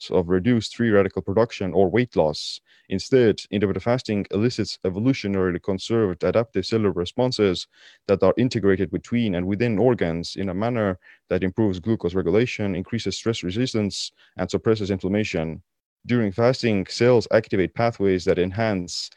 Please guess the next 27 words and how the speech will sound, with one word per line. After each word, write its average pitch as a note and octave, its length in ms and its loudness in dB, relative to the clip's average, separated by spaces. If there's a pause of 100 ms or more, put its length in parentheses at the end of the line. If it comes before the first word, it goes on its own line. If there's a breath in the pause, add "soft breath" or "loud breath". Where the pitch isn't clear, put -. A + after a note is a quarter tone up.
(160 soft breath)
intrinsic A2 560 -2
defenses F#2+ 580 -2
against F2+ 260 -4
oxidative F#2 480 0
and F2 120 -4
metabolic G2 320 0
stress, - 540 0 (300 soft breath)
and F2 180 0
those A#2 280 4
that F2+ 140 0
repair G2+ 540 2
or, F2 480 4 (540)
or, F2+ 320 2 (160)
or G2 140 6
those A#2 240 6
that F#2 100 2
repair F#2+ 420 2
damaged F#2 340 2
molecules. D#2+ 600 0 (400 soft breath)
So G2+ 140 -4
basically, G#2 400 2
the, F2+ 80 0
your F#2 140 2
body G2+ 260 6
still, G2+ 480 4 (840)
um, D#2+ 360 -2 (380)
isn't G#2+ 520 -2